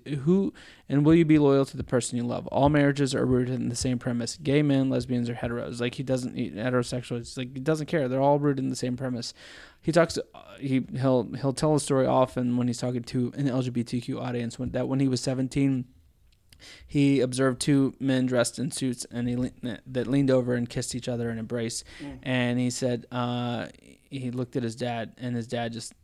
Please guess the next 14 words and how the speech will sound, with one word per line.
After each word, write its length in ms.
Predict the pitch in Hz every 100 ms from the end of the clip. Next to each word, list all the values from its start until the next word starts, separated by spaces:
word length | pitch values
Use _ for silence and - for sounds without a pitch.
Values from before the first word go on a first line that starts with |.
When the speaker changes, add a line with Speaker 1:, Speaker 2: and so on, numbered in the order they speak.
| - - - -
Speaker 1:
you 80 | 139
know, 100 | 120
whispered 380 | 117 - 123
to 80 | 117
him, 160 | 117 117
"Joey, 280 | 123 123 120
it's 140 | 117
simple. 400 | 135 117 117 113
They 140 | - 123
love 220 | 120 113
each 160 | 107
other." 300 | 113 110 120 - - - - - _ _
Um, 520 | 131 131 131 127 120 - _ _ _
he, 200 | 151 135